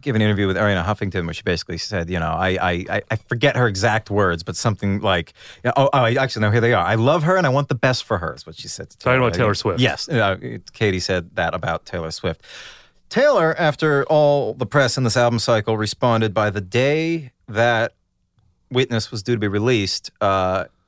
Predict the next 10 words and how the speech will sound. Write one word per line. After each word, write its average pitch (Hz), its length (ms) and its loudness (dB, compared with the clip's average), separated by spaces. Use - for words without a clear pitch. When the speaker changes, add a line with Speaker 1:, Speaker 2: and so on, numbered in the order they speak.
Speaker 1:
she - 180 -10
put 123 320 -2
all 120 160 4
of 104 80 0
her 107 80 -2
songs 107 540 0
back 104 360 0
on 101 200 2
Spotify. 110 480 0
Speaker 2:
Right. 101 360 2